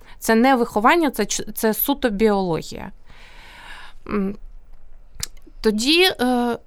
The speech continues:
брак мотивації, та? І м-, для чого я вчуся? І що можуть робити батьки, на мій погляд, це пропонувати різноманітне меню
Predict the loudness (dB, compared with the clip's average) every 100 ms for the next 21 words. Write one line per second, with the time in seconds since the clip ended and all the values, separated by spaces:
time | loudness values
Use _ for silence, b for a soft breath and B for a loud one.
0 | -20 -18 -8 2 4 4 2 -10 -4 0
1 | 0 2 2 2 0 -14 -14 -4 -2 -2
2 | -10 -20 -20 -20 -18 0 0 0 -4 -14
3 | -16 -16 -18 -20 -14 0 0 2 6 6
4 | 4 0 -2 -4 -6 -6 -10 -12 -12 -14
5 | B B B 0 4 6 6 4 0 0
6 | 0 0 -2 0 2 4 4 4 4 2
7 | 2 0 -2 -4 -14 -18 -14 -14 -14 -18
8 | -20 -20 -16 -16 -14 0 2 2 6 6
9 | 6 6 6 6 4 6 4 4 6 4
10 | 4 2 2 4 4 4 4